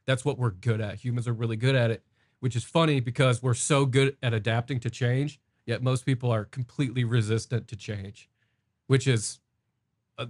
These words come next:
so I think most people that are, uh, they're missing out on that opportunity to see how you can evolve in, in an, in a realm that, you know, you, you weren't familiar with before.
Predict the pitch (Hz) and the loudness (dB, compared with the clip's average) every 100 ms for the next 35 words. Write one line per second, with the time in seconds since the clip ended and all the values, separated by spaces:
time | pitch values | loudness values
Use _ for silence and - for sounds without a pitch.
0 | 127 - 147 131 131 151 131 135 131 139 | -6 2 4 4 0 0 2 2 0 -2
1 | 131 123 113 107 101 - 120 123 131 131 | 0 -2 -2 -4 -8 -10 -8 0 4 4
2 | 135 135 131 131 131 123 120 117 120 143 | 4 2 2 4 2 2 0 0 -2 0
3 | 147 127 110 104 - 151 123 113 113 113 | 0 0 -4 -4 0 2 2 2 -2 -4
4 | 101 110 107 107 - 120 113 - _ - | -4 -2 -2 -4 0 2 2 -2 _ -2
5 | 135 120 117 _ _ - 147 123 143 143 | 0 0 -2 _ _ -4 0 4 6 6
6 | 143 131 120 110 - _ _ _ _ 139 | 6 4 4 2 -4 _ _ _ _ 2
7 | 135 120 135 139 127 117 127 139 143 135 | 4 4 4 4 2 -2 -2 2 2 0
8 | 131 127 123 113 104 - - 104 90 | 0 2 2 2 -2 -4 -6 -6 -6